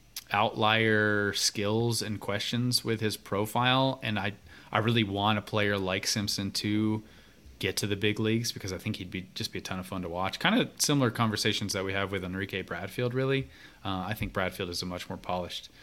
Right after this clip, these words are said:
prospect and hitter and defender overall, but,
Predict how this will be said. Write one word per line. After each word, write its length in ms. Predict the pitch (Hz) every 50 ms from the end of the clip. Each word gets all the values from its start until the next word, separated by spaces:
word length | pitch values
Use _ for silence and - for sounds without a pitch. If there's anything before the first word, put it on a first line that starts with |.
| - - - - -
prospect 560 | - - 90 85 87 - - - 92 90 -
and 100 | 98 92
hitter 280 | - 98 98 95 92 90
and 100 | 90 87
defender 400 | 85 - - 90 90 90 90 90
overall, 500 | 90 90 90 82 82 87 101 110 123 120
but, 260 | - 104 92 82 -